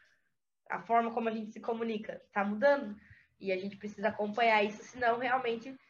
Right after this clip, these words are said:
vamos ficar pra trás. Eu não acredito que a gente vá conseguir, sei lá, um dia fazer contraponto e, e, e construir uma nova ordem de sociedade, fazendo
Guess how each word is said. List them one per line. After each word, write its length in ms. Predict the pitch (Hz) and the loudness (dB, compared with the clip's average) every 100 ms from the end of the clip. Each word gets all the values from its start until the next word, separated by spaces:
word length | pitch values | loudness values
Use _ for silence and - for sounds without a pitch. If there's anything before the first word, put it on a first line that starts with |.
| _ _ _ | _ _ _
vamos 200 | 226 240 | -10 -10
ficar 180 | 214 240 | 0 0
pra 140 | 262 | 0
trás. 320 | 262 302 233 208 | 2 4 4 4
Eu 140 | 233 277 | 2 4
não 100 | 339 | 2
acredito 500 | 370 349 277 294 - | 0 -2 -4 -8 -4
que 100 | 254 | -2
a 60 | |
gente 240 | 226 226 214 | -2 -4 0
vá 140 | 214 | 0
conseguir, 380 | 214 214 214 214 | 0 -6 -10 -12
sei 140 | - | -4
lá, 120 | 208 196 | 2 2
um 80 | |
dia 140 | 202 196 | 2 -2
fazer 680 | 202 196 190 202 196 180 - _ _ _ _ _ _ | -2 -4 0 2 2 -2 -8 _ _ _ _ _ _
contraponto 1000 | - 208 208 208 - 214 226 240 208 208 | -4 -2 2 0 2 6 6 6 0 -2
e, 80 | 190 185 202 196 190 | -4 -4 -4 -4 -6
e, 120 | 180 185 | -8 -12
e 40 | |
construir 460 | - 202 - 196 247 | -10 -10 -8 -4 0
uma 140 | 226 | 0
nova 280 | 214 214 220 | 2 2 4
ordem 460 | 190 202 220 202 | 6 4 2 -2
de 80 | 196 | -8
sociedade, 760 | - 214 214 208 180 202 208 202 | -6 -6 -4 0 4 6 4 -2
fazendo 520 | - 196 185 190 202 | -4 -4 -4 -6 -8